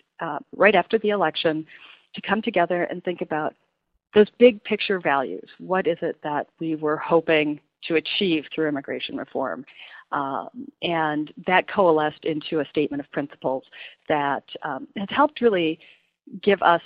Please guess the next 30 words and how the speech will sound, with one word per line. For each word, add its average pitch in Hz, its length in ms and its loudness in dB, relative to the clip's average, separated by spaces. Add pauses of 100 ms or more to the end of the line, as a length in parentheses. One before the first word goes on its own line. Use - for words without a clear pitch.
some 165 160 -2
guidance 165 480 0 (120)
and 151 200 -4
some, 151 340 -4 (160)
um, - 380 -14 (120)
some 170 120 -8
touchstones 143 600 -2 (300)
as 175 200 6
we 175 80 -2
move 170 220 -4 (140)
through 165 440 -2 (240)
this 160 140 -2 (200)
now, 165 540 4 (380)
uh, 156 360 2
massive 165 600 6
eight 170 200 2
hundred 165 300 0
forty-four 160 440 -2
page 156 340 -2
bill. 170 320 12 (300)
Um, 160 380 2
what 220 240 4
is 247 100 6
it 185 120 0
that 175 100 4
we're 170 80 2
looking 165 380 0 (100)
for 156 420 4
or 170 140 4
g-, - 100 -2